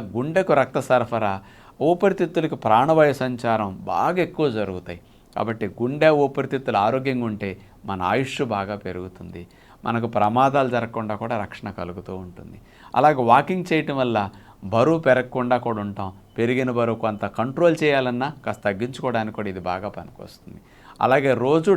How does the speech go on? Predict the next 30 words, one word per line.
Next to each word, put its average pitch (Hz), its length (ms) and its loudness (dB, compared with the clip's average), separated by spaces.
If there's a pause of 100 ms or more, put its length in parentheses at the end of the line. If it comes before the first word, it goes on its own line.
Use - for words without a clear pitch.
డిన్నర్ 160 340 4
తిన్నాక 151 420 2
వాకింగ్ 123 360 2
చేస్తే 110 300 -2 (420)
షుగర్ 160 340 4
లెవెల్స్ 143 320 6
ఎప్పుడూ 160 320 0 (100)
కంట్రోల్లోనే 107 640 -2
ఉంటాయి. 92 260 -10
మీకు 92 220 -12
ఫాస్టింగ్లో 104 640 -2
చూస్తే - 280 -14 (640)
ఉదయం 185 300 4
పూట 180 160 6 (120)
వాకింగ్ 135 300 2
కనుక 131 260 0
చేస్తే 117 340 -2 (540)
పోస్ట్ 143 300 2
లంచ్ 151 260 0
కంట్రోల్ 117 400 0
చేయడానికి 104 400 -4
ఇది 90 100 -6 (100)
బాగా 104 260 -2
ఉపయోగపడుతుంది 85 720 -14
అనమాట. - 300 -20 (640)
అలాగే 156 380 4 (480)
వీటితో 160 400 4 (100)
పాటు 117 260 6 (540)
వాకింగ్ 151 420 2
చేయటం 143 280 2